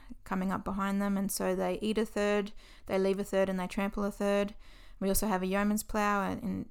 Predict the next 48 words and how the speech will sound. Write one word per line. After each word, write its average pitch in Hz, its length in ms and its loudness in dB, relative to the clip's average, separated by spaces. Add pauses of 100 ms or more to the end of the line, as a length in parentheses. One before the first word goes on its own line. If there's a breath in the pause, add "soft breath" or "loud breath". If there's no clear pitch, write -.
Australian 202 320 0
invention 196 540 2
that, 180 220 0 (360 soft breath)
uh, 180 220 4
lifts 202 280 4
and 196 100 2
aerates 190 360 4
the 190 60 0
ground 185 480 2
but, - 200 0 (200)
but - 240 0
doesn't - 320 0
turn 170 240 2
it, 170 200 -4
'cause 196 320 -6 (160)
we 190 140 2
want 190 160 0
the 175 80 -2
soil 185 300 4
to - 120 -6
be 175 140 -4 (120)
completely 185 420 -2
covered 220 440 -4
by 180 160 2
grass, 214 480 2
'cause 190 140 -2
grass 180 340 4
is 185 160 0
very, 180 440 4 (480 loud breath)
um, 175 260 6
carbon 185 680 4 (200)
sequencing, 220 880 4
so, 180 320 4
um, 170 180 4
as 170 100 -2
well 170 140 2
as 170 160 -2
trees. 247 500 2
So 185 500 0 (160)
hopefully 208 380 2
a 196 60 4
third 214 280 6
of 208 40 8
the 208 60 4
property 208 360 10
will 202 140 0
be 202 100 -2
trees, 208 540 0